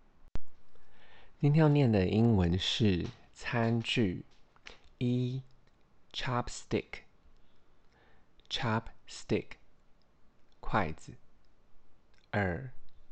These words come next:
butter knife，butter knife，奶油刀。三，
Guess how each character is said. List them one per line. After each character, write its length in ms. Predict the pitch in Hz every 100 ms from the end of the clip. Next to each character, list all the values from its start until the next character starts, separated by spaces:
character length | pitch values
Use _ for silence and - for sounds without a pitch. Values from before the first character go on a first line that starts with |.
| - - - -
butter 400 | 151 156 - 104
knife，butter 2500 | 127 - - - - - - - - - - - - - - - - - - _ 123 127 131 - 92
knife， 680 | 85 82 78 - - - - - - - - - - - -
奶 220 | 101 87
油 300 | 85 90 98
刀。 440 | 104 107 107 113 117 - - - - - - - - -
三， 640 | - - 110 110 110 120